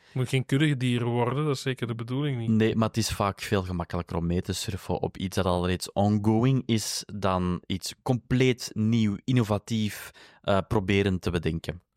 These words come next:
Speaker 2: Wat is, wil zeggen dat je dat niet mocht doen, hè, trouwens.
Speaker 1: Nee, maar ja, maar ja, het is eigenlijk, het is ook af en toe goed om, om, om zeker wel eens tegen de stroom in te gaan. Maar als er af en toe die een trein passeert, je verruikt de kans erin, spring erop. Voilà.
Speaker 2: Yes. Eh,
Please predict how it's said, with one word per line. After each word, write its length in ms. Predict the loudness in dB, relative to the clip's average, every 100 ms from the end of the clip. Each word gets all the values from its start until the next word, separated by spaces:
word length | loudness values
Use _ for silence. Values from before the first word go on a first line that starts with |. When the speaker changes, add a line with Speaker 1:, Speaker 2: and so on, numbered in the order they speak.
| -4
Speaker 2:
Wat 160 | 0
is, 180 | 0 -2
wil 260 | -4 -2 -2
zeggen 260 | 0 0
dat 100 | 0
je 60 | 0
dat 100 | 0
niet 80 | 0
mocht 180 | -2 -4
doen, 180 | -4
hè, 100 | -4
trouwens. 360 | -4 -2 0 0
Speaker 1:
Nee, 120 | 0
maar 100 | 2
ja, 140 | 4 4
maar 80 | 4
ja, 100 | 0
het 120 | -2
is 120 | -4
eigenlijk, 540 | 0 0 -2 -6 -10
het 200 | -10 -4
is 120 | 0 2
ook 140 | 2
af 120 | 2
en 100 | 2
toe 160 | 0 0
goed 220 | 0 2
om, 240 | 2 2
om, 220 | 0 -2 -2
om 180 | -4 -2
zeker 320 | 0 0 0
wel 80 | 0
eens 180 | 0 0
tegen 220 | 0 0
de 60 | -2
stroom 280 | -4 -4 -2
in 100 | -2
te 100 | -2
gaan. 180 | -2 -2 -8 -20 -12
Maar 200 | -2 -2 -2 _ _ -8
als 200 | -4 0
er 80 |
af 120 | 2 0
en 80 |
toe 120 | 0 0
die 120 | 2
een 100 | 0
trein 280 | 0 0 0
passeert, 540 | -4 -2 -4 -4 -10
je 240 | -12 -6 -6
verruikt 580 | -4 -4 0 0 0 -4
de 80 |
kans 400 | -4 0 0 -2 -2
erin, 280 | -2 -4
spring 420 | -6 -8 -4 -2 -2
erop. 300 | -6 -10 _
Voilà. 260 | _ -4 2
Speaker 2:
Yes. 340 | 0 0 -8 -12 -20 -20
Eh, 120 | 0